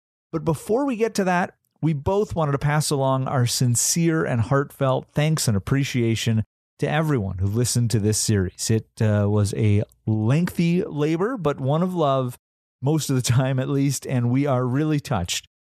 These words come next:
to know how many of you have heard this and have told us how much you've enjoyed the show.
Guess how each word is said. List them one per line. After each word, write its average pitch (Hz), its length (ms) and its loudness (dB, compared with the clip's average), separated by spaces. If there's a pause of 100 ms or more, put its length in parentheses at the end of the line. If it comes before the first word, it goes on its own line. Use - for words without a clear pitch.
(100)
to - 100 -4
know 107 140 2
how 110 140 2
many 113 240 2
of 98 100 0
you 107 140 2
have 92 100 -2
heard 151 360 -2
this 160 340 -2
and 98 180 0
have 98 240 0
told 113 260 0
us 101 160 -2
how 107 140 0
much 101 240 0
you've 101 160 2
enjoyed 90 360 0
the 87 60 0
show. 95 380 -2